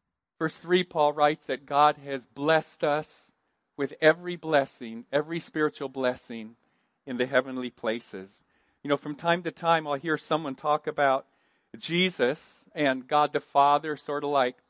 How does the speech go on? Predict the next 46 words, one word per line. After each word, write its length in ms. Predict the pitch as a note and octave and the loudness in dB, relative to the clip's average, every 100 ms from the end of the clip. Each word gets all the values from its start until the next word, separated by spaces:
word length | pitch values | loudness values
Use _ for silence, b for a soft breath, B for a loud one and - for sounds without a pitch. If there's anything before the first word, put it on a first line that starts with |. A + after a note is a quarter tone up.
| _ | _
bad 300 | C#3 C3 D3 | 2 2 0
cop, 380 | - C3 C3 B2+ | -2 -2 -2 -8
good 220 | C#3 C#3+ | -8 -8
cop. 360 | - C#3+ E3+ _ | -4 -2 -2 _
Ever 180 | C#3 C#3 | -10 -6
heard 160 | D3+ | -6
anybody 360 | D3 C#3 C#3+ C3+ | -6 -6 -8 -8
talk 300 | - C3+ C3+ | -6 -6 -4
like 200 | C#3 C#3 | -8 -8
that? 260 | - C#3+ C#3 | -2 -2 -2
You 80 | C#3+ | -2
know, 100 | B2+ | -2
the 100 | C3 | 4
God 260 | D#3+ E3 | 8 8
of 60 | D#3 | 4
the 160 | D3+ | -2
Old 200 | D#3 E3 | 0 0
Testament 380 | - D#3+ D#3+ D3+ | 0 -2 -2 -10
was 80 | C3+ | -10
the 160 | B2+ C3 | -6 -2
angry 340 | C#3 D3+ C#3 | -2 -2 -6
father, 560 | C3 C#3 C3+ C3 C#3 C#3 b b b | -4 2 2 2 -2 -12 b b b
but 140 | C#3 | -8
Jesus 480 | - E3+ F#3 F3 D#3 | -4 -4 0 0 0
in 120 | D#3 | -6
the 80 | C3+ | -4
New 220 | C3+ F3 | -4 -6
Testament 640 | F3 D3+ A#2 - A#2 A2 - | -6 -4 -4 -4 -14 -14 -4
is 280 | B2+ A2+ - b b | -4 -4 -12 b b
the 80 | C3 | -10
son 360 | - C#3+ C#3+ | -4 0 0
who 180 | C#3 C#3+ | -2 -8
appeased 520 | A2+ - F3 E3 - | -10 -8 -4 -4 -6
him, 300 | - D#3+ D#3+ C#3+ b b | -6 -4 -6 -12 b b
the 80 | - | -16
bad 360 | B2 B2+ C3 B2+ | -6 0 0 -2
cop 360 | - B2+ B2 | -8 -6 -6
and 180 | B2 A#2 | -8 -12
good 220 | C3+ B2+ | -10 -14
cop. 400 | _ C3+ B2 - b b b b | _ -8 -8 -10 b b b b
And 100 | D3+ | -16
b-, 80 | C#3+ D#3 | -16 -10
brothers 280 | F3 F3+ E3+ | 2 2 2
and 60 | |
sisters, 440 | E3+ E3+ - C#3+ - - | -8 -8 -8 -12 -12 -16
nothing 800 | D3 D#3+ F3 F#3 - C3 A2 | -14 0 4 4 2 -12 -12